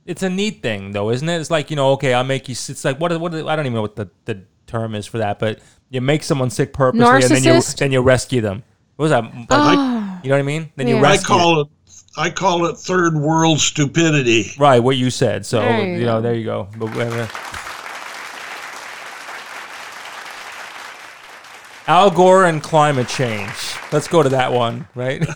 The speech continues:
Speaker 1: <laughs> Al Gore and climate change for a hundred dollars. So what do you,
Speaker 3: Okay.
Speaker 1: what do you say about that one?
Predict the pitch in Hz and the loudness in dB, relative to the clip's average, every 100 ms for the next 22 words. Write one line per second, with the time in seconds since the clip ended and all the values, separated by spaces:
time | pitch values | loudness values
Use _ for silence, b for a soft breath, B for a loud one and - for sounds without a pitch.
0 | 185 170 - - 226 - 180 214 196 196 | -4 0 0 0 -2 2 4 6 6 4
1 | 170 151 156 151 151 147 135 135 123 123 | 4 2 2 2 0 0 0 2 4 4
2 | 123 113 107 110 110 147 131 156 160 170 | 0 0 -2 -4 -2 2 4 4 4 2
3 | 170 185 - 170 165 185 160 139 123 120 | 4 4 8 6 6 4 4 4 4 0
4 | 107 107 | 0 -6